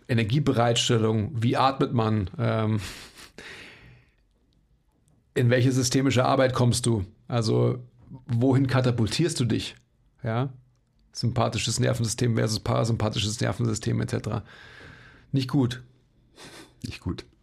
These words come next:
Speaker 1: Don't do it.
Speaker 2: Ja, es ist, das ist echt, es ist so ein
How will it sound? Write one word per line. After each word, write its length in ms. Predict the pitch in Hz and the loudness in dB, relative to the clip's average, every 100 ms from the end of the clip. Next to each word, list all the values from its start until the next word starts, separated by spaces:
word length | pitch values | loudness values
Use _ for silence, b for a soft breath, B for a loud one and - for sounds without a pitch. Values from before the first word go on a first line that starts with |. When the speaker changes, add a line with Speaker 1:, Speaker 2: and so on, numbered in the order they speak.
| - | -6
Speaker 1:
Don't 200 | 127 123 | -2 0
do 180 | 131 123 | 0 0
it. 180 | 113 - B B B B B B B B B B B B B _ _ _ _ - | -2 -6 B B B B B B B B B B B B B _ _ _ _ -12
Speaker 2:
Ja, 120 | - | -6
es 160 | - - | -4 -2
ist, 460 | 104 98 - - - | -2 -2 -4 -6 -2
das 160 | 104 98 | 0 0
ist 120 | 98 | 0
echt, 280 | 98 95 - | 0 -2 -4
es 160 | 95 | -2
ist 160 | 110 - | -2 0
so 180 | 110 107 | 2 4
ein 340 | 107 101 87 | 4 2 0